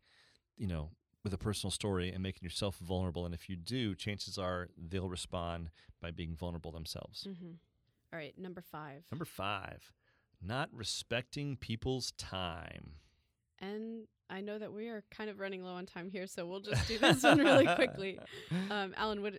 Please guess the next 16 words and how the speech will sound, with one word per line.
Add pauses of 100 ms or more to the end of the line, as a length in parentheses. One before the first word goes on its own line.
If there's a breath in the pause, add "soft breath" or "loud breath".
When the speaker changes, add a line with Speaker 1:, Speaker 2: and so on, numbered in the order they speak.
Speaker 2:
what
are
some
ways
that
small
groups, (300)
uh, (100)
can (160)
be
ruined (160)
by
not
respecting
people's
time?